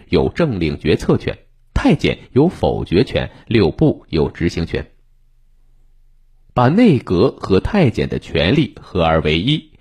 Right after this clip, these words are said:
便是真正的皇权。所以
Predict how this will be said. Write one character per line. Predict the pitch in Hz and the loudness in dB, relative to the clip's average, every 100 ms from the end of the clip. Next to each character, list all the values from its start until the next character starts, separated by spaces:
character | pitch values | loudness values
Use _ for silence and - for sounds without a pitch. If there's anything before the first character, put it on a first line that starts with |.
| _ | _
便 | 104 76 | -4 -2
是 | 67 76 67 - - | -4 -6 -6 -8 -2
真 | 117 127 143 | 0 0 -2
正 | 170 117 | -2 -2
的 | - 71 | -4 -4
皇 | 73 78 | -2 -2
权。 | - - _ _ _ _ _ _ _ _ _ _ _ _ _ | -4 -10 _ _ _ _ _ _ _ _ _ _ _ _ _
所 | - 82 | -2 0
以 | 73 57 | 0 -2